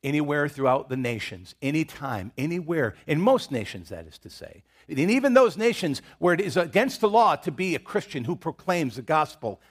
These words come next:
they're still doing it. Underground. Some of these places, even today, within the past week, have been rushed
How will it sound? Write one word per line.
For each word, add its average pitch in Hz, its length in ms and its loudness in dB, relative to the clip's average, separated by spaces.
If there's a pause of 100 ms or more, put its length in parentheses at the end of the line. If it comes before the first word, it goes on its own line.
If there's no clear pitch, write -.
they're - 100 -8
still 165 320 -6
doing 117 340 -6
it. 65 120 -20 (1080)
Underground. 143 760 2 (1000)
Some 143 180 -4
of 165 60 -2
these 151 120 0
places, 180 560 0 (400)
even 175 260 -2
today, 147 720 2 (220)
within 151 260 -2
the 190 80 2
past - 420 -8
week, 147 260 -6 (180)
have 147 180 -2
been 147 220 2
rushed 135 600 0